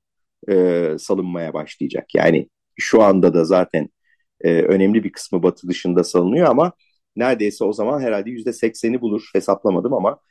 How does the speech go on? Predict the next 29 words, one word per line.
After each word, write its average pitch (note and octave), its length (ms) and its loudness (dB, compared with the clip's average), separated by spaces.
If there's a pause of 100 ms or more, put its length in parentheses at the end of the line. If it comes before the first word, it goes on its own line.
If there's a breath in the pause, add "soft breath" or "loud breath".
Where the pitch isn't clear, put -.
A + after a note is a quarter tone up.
(200)
emisyonlar G2+ 580 2
yüzde G#2+ 240 0
seksen B2 500 -2
civarında G#2+ 500 -2
batı B2+ 220 -6
dışından, E2+ 440 -12
Çin, A2 300 0
Hindistan G#2+ 480 0
ve G#2+ 120 0
diğer A#2 160 6
ülkelerden E2 540 -4
kaynaklanmış E2+ 640 -6
olacak. A2+ 360 2 (340 soft breath)
Bambaşka D3 540 2
bir C3 100 -8
durumla A#2 340 0
karşı E2+ 340 -8
karşıya E2+ 380 -2
olacağız. D3+ 440 0
Bunu A#2+ 240 0
da C#3 220 4 (540)
belki A#2 340 4
daha A2+ 320 0 (180)
detaylı A2 480 -2
olarak G#2+ 400 -2 (500)
daha G2+ 280 -4
sonra G#2 280 -4
tartışmak A2 580 -4
lazım. F2+ 360 -4